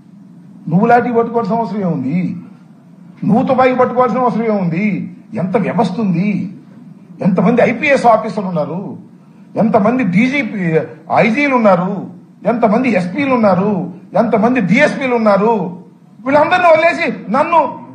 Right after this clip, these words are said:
లాఠీ పట్టుకోమంటారా, నన్ను తోటా పట్టుకోమంటారా, నన్ను తుపాకీ పట్టుకోమంటారా అంటానంటే, అంటే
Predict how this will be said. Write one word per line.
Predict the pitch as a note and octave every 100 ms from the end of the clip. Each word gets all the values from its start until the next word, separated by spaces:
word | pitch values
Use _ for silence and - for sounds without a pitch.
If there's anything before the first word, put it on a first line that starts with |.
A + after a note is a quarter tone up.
| -
లాఠీ | B3+ D4+ D#4+
పట్టుకోమంటారా, | D4 B3+ C4 B3 A#3+ C4 D#4
నన్ను | C4+ C4
తోటా | C4+ C4+
పట్టుకోమంటారా, | C4+ A#3+ A3 A#3 A3+ A3+ C4
నన్ను | C#4 B3+
తుపాకీ | A#3+ B3 C4
పట్టుకోమంటారా | B3 G#3 A#3 A#3 A3+ A3+ A3
అంటానంటే, | G#3+ A#3+ A#3+ A3+
అంటే | F#3 G#3 A3+ G3+ A#3 -